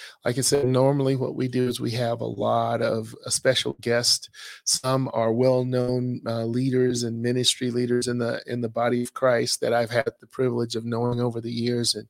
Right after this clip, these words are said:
had an opportunity to interview and share, they share their story or share the thing that Father has given to them. And others have been, uh, some of those emerging voices that you may not have yet heard of,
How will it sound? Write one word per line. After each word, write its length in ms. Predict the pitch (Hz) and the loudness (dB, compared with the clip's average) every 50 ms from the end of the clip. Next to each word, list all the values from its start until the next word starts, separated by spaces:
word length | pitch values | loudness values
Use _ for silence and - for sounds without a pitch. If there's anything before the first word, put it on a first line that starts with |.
| _ _ - - - - - - _ | _ _ -20 -18 -18 -18 -18 -18 _
had 240 | - - 123 117 120 | 0 4 4 6 6
an 140 | 117 113 117 | 4 2 2
opportunity 580 | 123 110 113 113 - 127 123 123 117 123 120 | 0 0 -2 -2 0 2 2 2 4 4 4
to 260 | 113 113 107 - - | 4 2 0 0 -2
interview 540 | 123 123 123 123 117 117 117 117 120 120 117 | -4 -2 -2 -2 -2 0 2 4 6 6 4
and 160 | 110 110 110 | 4 2 2
share, 280 | - - - 127 117 - - | 2 2 4 4 2 0 0
they 140 | 113 117 120 | 0 2 4
share 400 | - - - 135 127 127 127 123 | 4 4 4 6 6 4 4 4
their 100 | 120 120 | 2 2
story 640 | - - - - 135 127 127 127 127 127 123 120 | 2 2 2 4 6 6 6 6 6 4 2 2
or 140 | 117 117 113 | 0 0 0
share 440 | - - - 131 127 123 117 117 120 - - - - - - _ | 2 2 6 6 6 6 4 2 -2 -6 -12 -16 -16 -16 -14 _
the 80 | - 110 | -8 -4
thing 300 | - - 123 123 123 123 | 2 4 4 4 4 2
that 200 | 113 - - - | 0 -2 0 2
Father 240 | 120 120 123 120 117 | 4 4 4 4 2
has 160 | 117 - - | 0 0 2
given 300 | - 127 117 117 117 117 | 2 2 4 2 2 -2
to 80 | 107 | -2
them. 400 | 107 113 127 131 127 127 127 123 _ _ _ _ _ _ _ - 135 | -2 0 0 2 2 0 -2 -6 _ _ _ _ _ _ _ -4 -2
And 160 | 131 120 - - | -2 -2 0 0
others 600 | 151 151 185 202 - 147 135 135 135 139 135 - | 0 4 6 8 8 8 8 8 6 2 2 2
have 260 | - 131 123 123 120 | 0 0 -2 -2 -2
been, 400 | - 123 123 123 120 120 117 - - - | -2 0 0 0 0 -2 -4 -6 -8 -6
uh, 320 | - 123 120 117 117 117 120 | -4 -4 -2 -2 -2 -2 0
some 320 | - - - 139 131 131 | 0 0 0 0 0 -2
of 180 | 127 123 120 117 | -2 -4 -4 -2
those 360 | 127 127 123 123 123 120 - _ - | 0 0 2 2 0 -2 -4 _ -6
emerging 760 | 131 123 123 123 123 131 139 143 151 143 139 - - 131 | -6 -4 -2 -2 0 2 4 4 2 2 -2 -4 -6 -6
voices 540 | 117 120 120 123 127 127 - - 123 117 - | -4 -2 0 0 0 0 0 0 -2 -2 -4
that 260 | - - - - - | -4 -4 -4 -2 0
you 140 | 147 147 147 143 | 0 0 -2 -2
may 140 | 135 135 | -4 -4
not 240 | 131 131 131 127 123 | -2 0 0 0 0
have 120 | 127 123 120 | 0 0 0
yet 220 | 120 123 123 110 | 2 2 2 0
heard 320 | - - 131 139 143 143 | -2 0 2 6 8 8
of, 260 | 131 131 135 135 131 | 8 8 6 4 -2